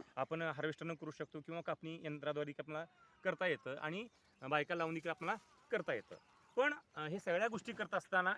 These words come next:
एक काळजी घ्यायला यायची, घ्यायची आहे की आपण ह्याचं मार्केट निश्चित आहे का नाही, हे, अ, अ, शेतकऱ्यांना खूप, अ, घाबरण्यासारखी गोष्ट आहे. पण ही अशी कुठलीच घाबरण्यासारखी गोष्ट नाही,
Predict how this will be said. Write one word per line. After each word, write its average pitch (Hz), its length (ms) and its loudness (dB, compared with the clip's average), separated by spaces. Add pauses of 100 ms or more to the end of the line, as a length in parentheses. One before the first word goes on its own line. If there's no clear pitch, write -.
एक 196 180 -2
काळजी 185 220 0
घ्यायला 151 240 2
यायची, 135 400 -10
घ्यायची 131 280 -6
आहे 120 280 -6 (400)
की 214 200 0 (520)
आपण 180 400 2 (280)
ह्याचं 220 220 -6
मार्केट 180 380 2
निश्चित 208 320 -4
आहे 160 260 0
का 202 160 0
नाही, 110 240 -8 (840)
हे, 240 120 -2 (440)
अ, 135 40 -4 (320)
अ, 131 220 -6
शेतकऱ्यांना 165 480 0 (400)
खूप, 196 240 0
अ, 170 440 2
घाबरण्यासारखी 143 640 -4
गोष्ट - 220 -6
आहे. 196 160 -10 (160)
पण 190 120 2
ही 208 100 -2
अशी 220 340 -6 (440)
कुठलीच 196 400 -6
घाबरण्यासारखी 175 840 2
गोष्ट 147 340 -8
नाही, 131 320 -4